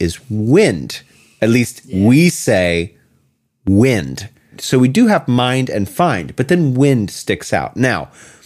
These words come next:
Speaker 1: I have a thought on this, but you're the, you're the resident linguist, so maybe you
Speaker 2: Okay, so we may be tempted to think this is slant rhyme.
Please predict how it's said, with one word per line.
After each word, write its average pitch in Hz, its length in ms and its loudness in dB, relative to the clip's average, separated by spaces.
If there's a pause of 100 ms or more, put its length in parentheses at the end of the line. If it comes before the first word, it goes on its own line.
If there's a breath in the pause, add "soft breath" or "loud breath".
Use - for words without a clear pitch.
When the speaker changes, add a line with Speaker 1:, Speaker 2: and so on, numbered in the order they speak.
(440 loud breath)
Speaker 1:
I 139 120 2
have 196 140 2
a 104 60 -4
thought 80 260 0
on 69 180 -4
this, 92 300 -4
but - 300 -2
you're 113 240 4
the, 101 300 2
you're 113 160 2
the 104 100 4
resident 95 420 0
linguist, 98 440 -2
so 95 120 -2
maybe 92 320 0
you 87 280 0 (120)
Speaker 2:
Okay, 156 200 0
so 185 280 0
we 170 220 2
may 196 200 4
be 254 120 0
tempted 190 380 -2
to 156 80 2
think 139 320 -2
this 135 200 -4
is 127 100 -4
slant 113 380 -6
rhyme. 95 280 -10